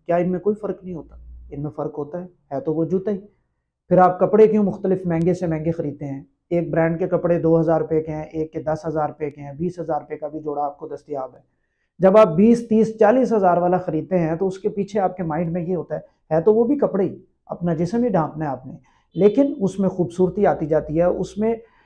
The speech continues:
उसके अंदर असर बढ़ता जाता है। इसी तरह यही मामला एंटीबायोटिक्स और दवाइयों के साथ होता है।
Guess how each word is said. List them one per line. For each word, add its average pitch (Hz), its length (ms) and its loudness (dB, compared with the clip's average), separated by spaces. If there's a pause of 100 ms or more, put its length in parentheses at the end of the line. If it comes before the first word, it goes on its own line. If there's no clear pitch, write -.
(220)
उसके 208 300 4
अंदर 214 360 8 (320)
असर 269 280 8
बढ़ता 175 320 4
जाता 139 260 -6
है। - 100 -20 (580)
इसी 320 300 8
तरह 226 500 6
यही 233 320 10
मामला 190 560 6
एंटीबायोटिक्स 185 720 2
और 202 100 2
दवाइयों 175 340 2
के 165 100 2
साथ 135 240 -4
होता 123 200 -14
है। - 80 -20